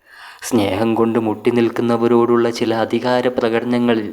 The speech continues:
സ്വയം വലുതായിപ്പോയെന്ന് ചിന്തിക്കുന്ന ഒരു ശരാശരി മനുഷ്യനായിരുന്നു ഞാനെന്ന് അന്നെനിക്ക് തിരിച്ചറിയാൻ സാധിച്ചിരുന്നില്ല. എല്ലാ ആവേശത്തോടും കൂടി അലമേലുവിലേക്ക് തന്നെ ഞാൻ വീഴുകയും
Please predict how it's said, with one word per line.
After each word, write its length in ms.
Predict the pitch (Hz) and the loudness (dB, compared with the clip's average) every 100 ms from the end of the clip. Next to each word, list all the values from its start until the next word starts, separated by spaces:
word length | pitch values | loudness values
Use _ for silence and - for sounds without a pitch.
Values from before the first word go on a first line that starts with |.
| - - - - | -14 -18 -20 -18
സ്വയം 400 | - 127 127 147 151 | -4 0 2 0 -2
വലുതായിപ്പോയെന്ന് 1000 | 139 135 143 143 143 - 135 131 131 131 | 0 2 2 0 0 0 2 2 0 -2
ചിന്തിക്കുന്ന 680 | 131 117 123 123 123 120 | -2 -2 -2 -2 0 2
ഒരു 180 | 117 117 | 2 2
ശരാശരി 720 | 117 110 107 110 123 - 135 | 0 0 0 0 -2 -2 -2
മനുഷ്യനായിരുന്നു 880 | 131 107 107 - 123 117 110 113 110 | 0 -2 -4 -2 0 2 0 0 -2
ഞാനെന്ന് 560 | 110 98 98 107 107 90 - - - - | -2 -2 -4 -4 -6 -8 -14 -20 -20 -10
അന്നെനിക്ക് 600 | 101 98 110 123 104 - | -6 -4 -2 -2 -2 -8
തിരിച്ചറിയാൻ 680 | 110 101 101 - 113 104 101 | -8 -10 -8 -4 -4 -2 -6
സാധിച്ചിരുന്നില്ല. 840 | 101 101 98 107 - 104 104 107 - - _ _ _ - - - 104 | -4 -6 -6 -6 -8 -6 -8 -8 -12 -16 _ _ _ -20 -20 -12 -4
എല്ലാ 360 | 104 101 107 113 117 | -2 0 2 2 2
ആവേശത്തോടും 800 | 107 107 110 - 120 113 110 107 | 2 0 -2 0 -2 0 0 0
കൂടി 300 | 107 104 104 - - - - | -2 -2 -4 -8 -16 -20 -6
അലമേലുവിലേക്ക് 1000 | 95 101 104 110 110 113 117 113 110 120 | -4 -2 -2 -2 2 2 4 2 -2 -4
തന്നെ 340 | 110 98 101 | -6 -6 -8
ഞാൻ 240 | 101 101 98 | -6 -6 -6
വീഴുകയും 680 | 101 101 104 110 104 101 104 | -4 -4 -2 -2 -4 -6 -10